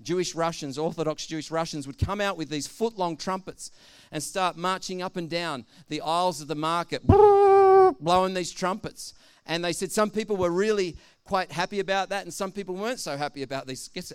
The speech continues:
it depends how close you were to those trumpets when they were blasting. But it happened again at twenty, twenty minutes out, and then ten minutes out, and then right on sundown, a siren would go off all throughout Jerusalem,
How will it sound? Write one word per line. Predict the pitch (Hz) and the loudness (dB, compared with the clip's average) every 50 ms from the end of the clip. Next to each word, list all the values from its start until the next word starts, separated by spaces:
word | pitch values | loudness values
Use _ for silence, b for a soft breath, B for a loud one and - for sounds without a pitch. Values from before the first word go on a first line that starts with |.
| - - | -14 -12
it | 151 139 - | -12 -12 -12
depends | - 131 170 170 170 170 143 | -12 -10 -8 -8 -8 -6 -6
how | 165 147 | -6 -8
close | 143 - 165 160 151 - | -6 -6 -6 -6 -6 -6
you | - 151 | -8 -6
were | 156 151 | -6 -6
to | 147 147 | -6 -6
those | 143 139 135 - | -6 -6 -8 -8
trumpets | - - 180 190 196 - 139 - - - | -10 -10 -10 -8 -8 -10 -10 -12 -10 -10
when | 147 143 | -8 -6
they | 135 | -6
were | 127 | -6
blasting. | 123 113 131 147 165 185 175 - - 156 117 95 _ _ b b b b b b b b | -6 -4 -4 -6 -6 -6 -8 -12 -12 -14 -14 -16 _ _ b b b b b b b b
But | - 208 202 | -2 0 0
it | 202 165 208 | 0 0 0
happened | 180 233 262 - 247 233 | 0 0 0 0 0 -2
again | 190 139 151 208 240 247 | -2 0 -2 -2 -2 -2
at | 214 175 - | -4 -4 -6
twenty, | - - 202 220 240 240 220 175 139 B B B B | -8 -6 -4 -4 -2 -2 -4 -4 -6 B B B B
twenty | B - 208 220 233 247 | B -4 -2 -2 0 0
minutes | 240 233 220 202 185 - - | 0 0 0 0 -2 -4 -4
out, | 170 151 143 143 | -2 -2 -2 -2
and | 156 | -4
then | 170 170 160 | -6 -6 -6
ten | - - 185 185 208 233 240 | -4 -4 -4 -2 -2 -2 -4
minutes | 233 220 190 - - 170 | -4 -6 -6 -6 -6 -4
out, | 151 147 147 | -4 -4 -4
and | 170 180 | -4 -4
then | 190 196 190 170 B B B B B | -4 -4 -6 -8 B B B B B
right | - 156 190 220 240 240 220 - | 0 4 4 4 4 4 0 -2
on | 196 202 196 | -4 -4 -4
sundown, | 175 - - 214 208 220 214 208 185 185 170 170 170 165 156 | -4 -6 -4 -2 -2 -2 -2 -4 -4 -2 -2 -2 -4 -4 -6
a | 151 143 | -8 -8
siren | - - - 180 196 214 214 214 190 165 160 160 | -8 -6 -2 0 0 2 2 2 0 -2 -2 -4
would | 165 156 | -4 -4
go | - 170 170 165 165 | -2 0 0 0 2
off | 175 165 147 - - | 0 0 -2 -2 -4
all | 165 180 175 | -4 -4 -4
throughout | - - 175 170 170 165 139 | -4 -6 -4 -2 -2 -2 -2
Jerusalem, | 131 147 151 156 170 170 160 - - 147 127 117 117 | -4 -6 -4 -4 -4 -4 -6 -8 -8 -8 -8 -8 -10